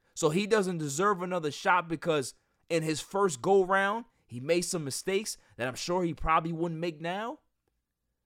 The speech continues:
But nah, this is cancel culture society, right? So when you make one mistake, you do one thing, you make one tweet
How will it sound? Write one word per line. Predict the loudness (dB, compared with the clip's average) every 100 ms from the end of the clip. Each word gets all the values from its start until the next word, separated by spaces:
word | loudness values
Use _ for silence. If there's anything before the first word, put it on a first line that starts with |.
| -6
But | 0
nah, | 4 4 4
this | -2 -4
is | -6
cancel | -6 -2 -2 -2 -4
culture | 0 -2 -2 -8
society, | -8 -4 -2 -2 -2 -6 -4
right? | 0 0 -2 _ _ -4
So | -2
when | 0 0
you | 0
make | 0 0
one | 0 -2 0
mistake, | -4 -2 2 2 0 _ _ -6
you | -4
do | -2
one | -4 -4 2 2 2
thing, | -2 0 0 -2 -6 -12 -10
you | -2
make | -2 -2
one | -2 -2 -2 -4
tweet | -2 -2 -4